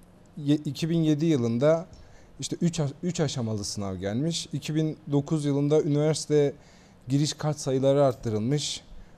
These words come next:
Ö S S yerine işte L G S, Y G S gelmiş. Dört artı dört sistemleri gelmiş. teok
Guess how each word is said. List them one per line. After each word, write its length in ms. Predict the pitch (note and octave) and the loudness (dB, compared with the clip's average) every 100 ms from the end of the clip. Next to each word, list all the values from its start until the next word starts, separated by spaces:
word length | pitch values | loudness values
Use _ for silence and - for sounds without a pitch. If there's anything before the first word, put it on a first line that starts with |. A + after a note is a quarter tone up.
| - | 0
Ö 100 | C#3+ | 0
S 180 | D3 C#3+ | 2 4
S 160 | D#3 | 6
yerine 560 | C#3+ C#3+ C#3 C#3+ D3 D3 - - - - - - | 6 4 4 2 2 0 -10 -20 -20 -20 -20 -8
işte 400 | - C#3 B2+ A#2+ | -2 0 0 4
L 140 | C#3 | 4
G 200 | C3 C3+ | 6 4
S, 360 | B2+ C#3+ C3+ C3+ C3+ | 4 2 2 0 0
Y 160 | C3+ | 0
G 200 | A#2+ C3+ | 2 0
S 180 | C3 B2+ | 4 2
gelmiş. 500 | A#2+ G#2+ G#2 C3 - | 2 0 -2 -4 2
Dört 240 | D3+ D3+ D3+ | 4 4 2
artı 320 | C3+ C#3+ C#3 | -2 -2 2
dört 320 | D3 C#3+ - - - | 2 2 -14 -20 -14
sistemleri 680 | - C#3+ - B2+ A#2+ G#2+ G2+ | -6 -4 0 2 2 0 -2
gelmiş. 380 | G#2+ A#2+ C#3+ | -2 0 -4
teok 520 | - D3 D3+ D3+ D3+ | -4 2 4 4 0